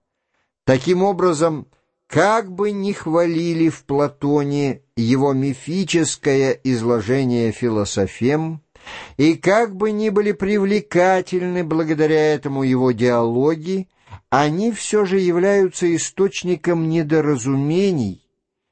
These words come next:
и недоразумением является уже то,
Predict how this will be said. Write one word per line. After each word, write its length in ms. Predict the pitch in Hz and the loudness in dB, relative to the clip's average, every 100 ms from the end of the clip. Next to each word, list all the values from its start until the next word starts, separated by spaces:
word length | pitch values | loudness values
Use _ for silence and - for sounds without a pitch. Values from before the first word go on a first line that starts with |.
| _ - | _ 0
и 180 | 170 190 | 2 4
недоразумением 1500 | 180 180 156 165 160 135 160 160 202 247 240 202 170 143 | 2 2 2 0 0 0 -2 0 0 2 2 0 0 0
является 720 | 139 147 151 180 185 151 - 151 | 0 0 2 2 0 -2 -4 -2
уже 320 | 143 131 160 | 0 0 -2
то, 480 | - 202 254 220 | -2 0 2 2